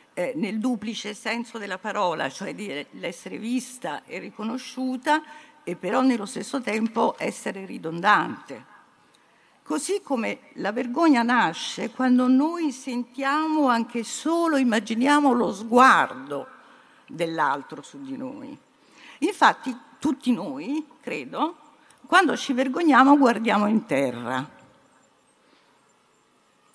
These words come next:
Che cosa facciamo con questo sguardo rivolto verso la terra?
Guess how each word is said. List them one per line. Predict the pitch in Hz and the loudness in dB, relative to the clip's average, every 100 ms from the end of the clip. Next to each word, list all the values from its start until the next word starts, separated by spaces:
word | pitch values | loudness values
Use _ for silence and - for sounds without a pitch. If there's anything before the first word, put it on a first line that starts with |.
| _ _ _ | _ _ _
Che | - 294 | -8 -4
cosa | 359 427 | -4 -4
facciamo | 370 311 - 160 139 147 | -4 -8 -2 -2 -2 -6
con | 160 | -8
questo | - 135 - - | -8 -10 -10 -12
sguardo | - 135 151 151 160 | -6 -2 -2 -4 -4
rivolto | 156 156 151 143 165 | -4 -2 -4 -2 -4
verso | 151 147 - 147 | -4 -10 -12 -12
la | 135 | -12
terra? | 139 131 - 127 - _ - 123 | -12 -14 -14 -18 -18 _ -14 -14